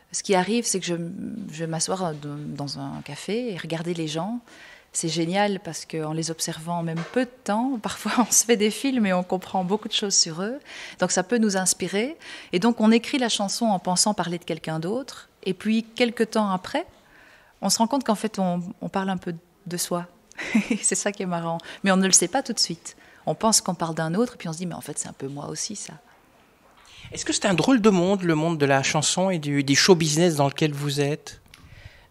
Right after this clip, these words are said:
Speaker 1: Euh, ben, drôle, je sais pas, parce que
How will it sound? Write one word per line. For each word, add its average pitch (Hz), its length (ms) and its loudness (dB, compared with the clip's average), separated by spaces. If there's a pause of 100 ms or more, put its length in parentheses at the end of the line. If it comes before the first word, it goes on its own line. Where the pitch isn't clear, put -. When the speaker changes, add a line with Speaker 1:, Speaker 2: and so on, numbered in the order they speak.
Speaker 1:
Euh, 196 220 6
ben, 208 160 6
drôle, 208 280 6
je 208 120 2
sais 208 160 4
pas, 277 340 4 (280)
parce - 260 -4
que 170 520 -2